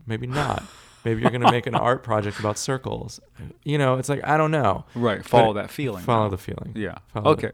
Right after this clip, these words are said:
Speaker 1: the
Speaker 2: All right. So I got, I got the feelings going. I got, I got what's
Speaker 1: So let's put the f-, first step of the
Speaker 2: Yeah.
Speaker 1: umbrella of being in touch with s-, a vision and a positive feeling
Speaker 2: Mm-hmm.
Speaker 1: of my life.
Speaker 2: Okay.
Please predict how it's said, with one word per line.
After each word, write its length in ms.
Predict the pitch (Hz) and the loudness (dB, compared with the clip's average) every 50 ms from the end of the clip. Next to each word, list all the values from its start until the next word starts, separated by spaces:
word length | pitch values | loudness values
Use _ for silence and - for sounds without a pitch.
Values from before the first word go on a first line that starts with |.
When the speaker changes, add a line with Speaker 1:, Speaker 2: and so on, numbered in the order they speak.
| _ | _
Speaker 1:
the 60 | - 135 | 2 4
Speaker 2:
All 60 | 135 | 4
right. 100 | 117 98 | 4 4
So 100 | - 123 | 4 2
I 60 | 120 | 4
got, 240 | 113 135 139 120 95 | 4 4 2 2 0
I 80 | 117 | -2
got 240 | 117 123 127 120 107 | -2 -2 -2 -2 -2
the 80 | - 120 | -6 -6
feelings 420 | - - 120 117 113 110 107 98 | -4 -2 -2 0 0 -2 -2 -4
going. 320 | - 113 107 107 107 107 104 | -4 -4 -4 -2 -2 -2 -2
I 80 | 104 | -4
got, 280 | 98 107 110 110 104 - - _ _ - | -4 -4 -4 -4 -4 -6 -10 _ _ -10
I 60 | 110 | -8
got 220 | 101 107 104 101 | -6 -6 -6 -6
what's 180 | 107 107 110 104 | -4 -4 -2 0
Speaker 1:
So 80 | - 156 | 2 2
let's 180 | 170 185 - | 2 2 0
put 140 | - 202 185 | -2 -2 -2
the 80 | - 135 | 0 -2
f-, 180 | - - - - - | -2 -6 -12 -18 -18
first 320 | - - - 120 110 - | -8 -2 -2 -2 0 -2
step 240 | - - 104 101 - | -2 -2 -2 -2 -2
of 140 | 107 95 90 | -4 -4 -2
the 80 | 95 | -2
Speaker 2:
Yeah. 80 | 98 107 | 0 0
Speaker 1:
umbrella 400 | 110 95 90 98 98 98 95 95 | 0 0 0 2 2 2 2 2
of 460 | 92 - 95 92 90 87 85 82 - _ _ _ _ _ _ _ _ _ _ _ | 0 0 0 0 0 -2 -2 -6 -10 _ _ _ _ _ _ _ _ _ _ _
being 200 | - 123 127 131 | -2 0 0 0
in 120 | 127 120 | 0 -2
touch 320 | 107 - 120 110 104 - - | -2 -2 -2 -2 -2 -2 -4
with 120 | 104 92 | -8 -8
s-, 260 | - - - - - - - - - - | -8 -8 -10 -10 -10 -12 -16 -20 -10 -6
a 100 | - 104 | -6 -6
vision 760 | 87 85 104 113 107 113 131 123 120 120 113 117 117 131 - - _ _ _ - | -2 0 0 0 0 0 0 0 0 -2 -2 -4 -8 -10 -12 -18 _ _ _ -6
and 100 | - 104 | -6 -4
a 20 | |
positive 420 | 95 - 104 101 101 95 110 107 98 | -2 -2 0 0 0 0 -2 -4 -6
feeling 580 | - - 101 95 92 90 90 87 85 85 85 90 - _ - | -6 -4 -2 -2 -2 -2 -2 -2 -4 -4 -6 -10 -12 _ -10
Speaker 2:
Mm-hmm. 300 | 101 95 98 101 98 98 98 - _ _ _ _ _ _ _ - | -8 -6 -6 -6 -8 -8 -12 -16 _ _ _ _ _ _ _ -4
Speaker 1:
of 160 | 110 98 98 | -4 -2 -2
my 100 | 95 85 | -2 -4
life. 400 | 85 - - - - - - _ _ _ - | -4 -4 -8 -10 -12 -18 -20 _ _ _ -8
Speaker 2:
Okay. 200 | 110 101 - 92 | -8 -8 -8 -8